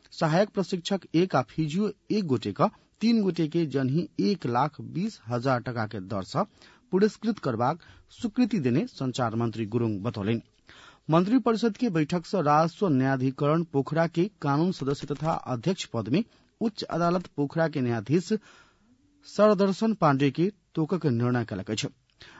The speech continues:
अहिना सरकार विश्व बैंक समूह के अंतर्राष्ट्रीय विकास संस्था से एक सय पचास मिलियन अमेरिकी डॉलर बरोबरीक सहूलियतपूर्ण ऋण रकम स्वीकार करबाक संबंधी वित्तीय समझौता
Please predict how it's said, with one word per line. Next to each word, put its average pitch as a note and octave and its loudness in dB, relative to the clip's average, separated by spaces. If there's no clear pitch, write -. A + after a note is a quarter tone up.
अहिना F#3+ 4
सरकार A#3 4
विश्व F#3+ 0
बैंक G#3 2
समूह F#3 0
के G#3 0
अंतर्राष्ट्रीय D#3+ 0
विकास D3 0
संस्था B2+ -4
से F3 -2
एक F3 0
सय A3 -2
पचास F#3 0
मिलियन D#3 4
अमेरिकी D3+ 2
डॉलर D3 2
बरोबरीक B2+ 0
सहूलियतपूर्ण F3 0
ऋण F3 0
रकम G#3+ 2
स्वीकार E3 0
करबाक B2 -2
संबंधी B2+ 0
वित्तीय F3+ 2
समझौता C#3+ 2